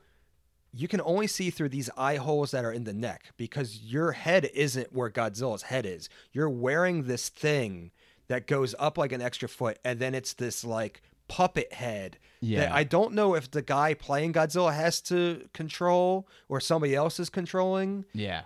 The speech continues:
Speaker 1: But
Speaker 2: I, I
Speaker 1: the
Speaker 2: can tell by the way you're shaking right now that you would love to know
Speaker 1: Yeah,
Speaker 2: just
Speaker 1: it
Speaker 2: how
Speaker 1: just
Speaker 2: that, <laughs> that suit works.
Speaker 1: But everybody who plays Godzilla, like, passes out. Like, that's, like, a common thing. Like, they have to, like, he passes out.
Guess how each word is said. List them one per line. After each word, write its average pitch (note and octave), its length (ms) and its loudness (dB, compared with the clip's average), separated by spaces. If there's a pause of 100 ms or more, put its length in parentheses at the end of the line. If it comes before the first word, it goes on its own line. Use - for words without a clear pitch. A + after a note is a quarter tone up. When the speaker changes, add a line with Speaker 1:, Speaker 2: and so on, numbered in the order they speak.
Speaker 1:
But C#3+ 280 4
Speaker 2:
I, C3 60 4
I - 40 -
Speaker 1:
the - 20 6
Speaker 2:
can D3 140 4
tell D3 220 6
by B2+ 160 6
the A#2+ 120 4
way A#2+ 240 6
you're A2 180 2
shaking A#2 500 0
right G#2+ 160 -2
now G2+ 180 0
that G2 100 -4
you A2+ 120 4
would F#2+ 100 0
love F#2 420 -2
to - 140 -4
know D#3 340 2
Speaker 1:
Yeah, F3+ 280 10
Speaker 2:
just C3 220 8
Speaker 1:
it C#3+ 80 2
Speaker 2:
how C3+ 200 8
Speaker 1:
just D4 180 12
Speaker 2:
that, C#4+ 420 12 (100)
<laughs> B2 120 -8
that A#2 240 2
suit E3 480 0 (120)
works. C3+ 500 -2
Speaker 1:
But E3 160 10
everybody F#3 400 6
who D#3+ 60 8
plays D#3+ 260 4
Godzilla, C3 460 4
like, A#2 260 0
passes C3 500 0
out. A#2+ 420 2
Like, A2+ 300 -2
that's, B2 240 4
like, A#2+ 260 2
a A#2+ 80 -4
common A2 380 0
thing. F#2 360 -4
Like, G#2 200 -4
they A#2+ 140 -2
have A#2 260 -2
to, B2 100 0
like, A2 220 -2
he A#2+ 100 -6
passes C3 420 0
out. A#2+ 220 4